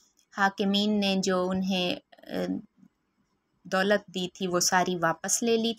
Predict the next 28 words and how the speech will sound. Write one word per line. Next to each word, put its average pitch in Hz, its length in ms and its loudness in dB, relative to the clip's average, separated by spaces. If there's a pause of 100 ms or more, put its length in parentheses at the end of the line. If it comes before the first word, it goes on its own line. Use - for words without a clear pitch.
थी। 226 80 -4
सिर्फ 233 420 -4 (380)
दस 226 340 2
हज़ार 180 460 4
उनके 190 640 -2 (320)
वारिसों 180 480 2
के 175 180 -4
लिए 170 200 -2
पेंशन 196 500 -2
मुकर्रर 165 460 -4
हुई 165 180 -4
थी - 240 -10 (360)
और 185 120 0
कुछ 226 300 -2
अरसा 202 280 4
बाद 170 280 2
वही 196 240 0
पेंशन 180 540 -4
कम 185 240 -2
होकर 175 520 -2
पाँच, 190 300 0
फैसला 240 560 2
दस 202 280 2
हज़ार 226 300 2
हो, 254 300 -2
का 254 100 2
हुआ 240 280 4
था, 262 240 0